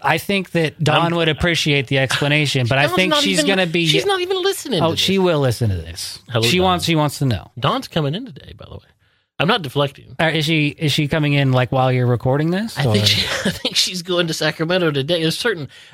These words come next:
Speaker 2: uh, uh, this is another hipaa violation, but, uh, I'll pretend she authorized me. Was that there, there's
Speaker 1: <laughs>
Speaker 2: equipment that's in Sacramento that sometimes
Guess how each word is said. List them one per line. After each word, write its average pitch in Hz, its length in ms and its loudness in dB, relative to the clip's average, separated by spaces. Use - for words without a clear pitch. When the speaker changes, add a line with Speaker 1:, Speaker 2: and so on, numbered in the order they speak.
Speaker 2:
uh, - 60 -4
uh, 101 480 0
this 147 180 -2
is 123 120 -2
another 123 260 2
hipaa 110 240 -4
violation, 98 560 -4
but, 95 220 -4
uh, 90 200 -4
I'll 107 120 -4
pretend 101 400 -6
she 104 120 -8
authorized 95 480 -4
me. 87 120 -12
Was 117 200 0
that 117 100 0
there, 151 220 2
there's 165 220 0
Speaker 1:
<laughs> 147 60 -2
Speaker 2:
equipment 135 440 0
that's 110 260 -4
in 117 200 -2
Sacramento 104 600 -2
that 92 140 -12
sometimes 90 760 -6